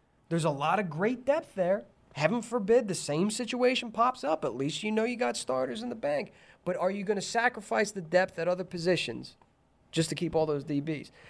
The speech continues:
So to me, the positional battle with A, dealing with the injuries, the starters dealing with injuries, B,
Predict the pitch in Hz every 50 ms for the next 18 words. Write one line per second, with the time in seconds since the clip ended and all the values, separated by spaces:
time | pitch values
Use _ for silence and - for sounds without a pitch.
0 | - - - 208 185 165 - 196 208 240 254 - - 165 190 175 190 220 214 214
1 | 214 202 190 165 170 175 180 175 170 160 156 151 151 151 156 143 - 160 180 180
2 | 180 175 170 151 143 147 143 143 135 127 - 135 135 170 175 170 165 165 156 143
3 | - - - 175 160 151 147 131 143 147 143 135 123 - - 156 175 175 165 165
4 | 165 165 160 143 151 - - _ _ _ - 147 131 143 175 175 170 170 165 160
5 | 156